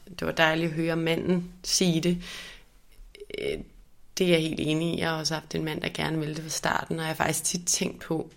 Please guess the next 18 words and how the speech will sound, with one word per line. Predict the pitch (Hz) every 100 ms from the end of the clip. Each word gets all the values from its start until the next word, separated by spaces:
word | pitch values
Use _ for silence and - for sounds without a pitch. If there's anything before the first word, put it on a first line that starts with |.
| -
tænk, | - 208
hvis | - -
han | 165
ikke | 156 160
ville | 160 156
det. | 156 151 -
Også | 170
fordi | - 175 170
jeg | 170 170 175 - - - - -
er |
sådan | 170 170
en | 160
person, | 160 170 165
der | -
er | 165
en | 165
lille | 165 175
smule | - 165 165